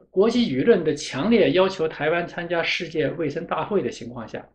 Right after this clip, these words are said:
谭德赛他还是继续找各种借口来搪塞。他说呢，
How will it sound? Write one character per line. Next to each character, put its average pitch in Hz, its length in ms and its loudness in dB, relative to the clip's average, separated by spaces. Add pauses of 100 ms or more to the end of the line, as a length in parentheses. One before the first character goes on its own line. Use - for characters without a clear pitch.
(580)
谭 196 160 4
德 214 80 6
赛 196 180 6
他 175 160 2
还 180 120 2
是 196 80 -2
继 202 180 -8
续 175 180 -4
找 127 260 -2
各 240 280 6
种 120 200 0
借 - 220 4
口 101 200 -2
来 117 120 0
搪 277 220 -4
塞。 - 300 -4 (380)
他 170 120 0
说 214 220 6
呢， 185 220 0